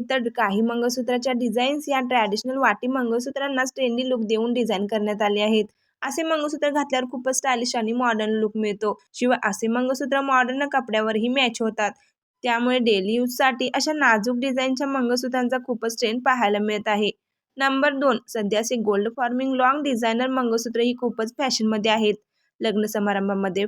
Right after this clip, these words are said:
फॅमिली फंक्शन्समध्ये, सणावरात साडीवर असे हेवी डिझायनर मंगळसूत्र घालण्याची खूपच फॅशन सुरू आहे.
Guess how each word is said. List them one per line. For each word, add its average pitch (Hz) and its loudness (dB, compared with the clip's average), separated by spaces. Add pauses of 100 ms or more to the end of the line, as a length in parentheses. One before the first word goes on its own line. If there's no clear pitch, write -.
फॅमिली 180 0
फंक्शन्समध्ये, 254 0 (240)
सणावरात 262 2
साडीवर 254 2
असे 254 -2
हेवी 226 2
डिझायनर 247 0
मंगळसूत्र 240 -2
घालण्याची 240 0
खूपच 220 -4
फॅशन 240 -2
सुरू 247 -2
आहे. 214 4